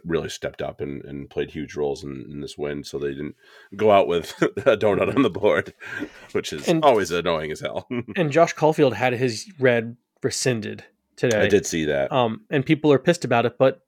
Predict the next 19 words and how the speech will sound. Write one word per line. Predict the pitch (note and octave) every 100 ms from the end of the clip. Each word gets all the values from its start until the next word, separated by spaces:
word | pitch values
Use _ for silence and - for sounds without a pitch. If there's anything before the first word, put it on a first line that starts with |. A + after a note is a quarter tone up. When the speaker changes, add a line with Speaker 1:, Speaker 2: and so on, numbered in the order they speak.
| -
Speaker 2:
look, | A3 - _ - - - - _ -
it | F3
wasn't | E3 F#3+ G#3
intentional. | F#3+ F3+ D3 C#3+ C#3 C3 _ _ _ _ _ -
Speaker 1:
Mm-mm. | G2+
Speaker 2:
Um, | - C#3 B2 B2+ _ _ _ _ _
you | G#3 E3+
know, | D3+
I, | - - - - - - -
<sighs> | _ _ _ - - -
first | F#3+ F3+
off, | C#3
I | D3
remember | D#3 G3+ E3+
one | D#3 D3+
of | C#3+
my |
first | - D#3+ D3+ -
ever | C#3+ C#3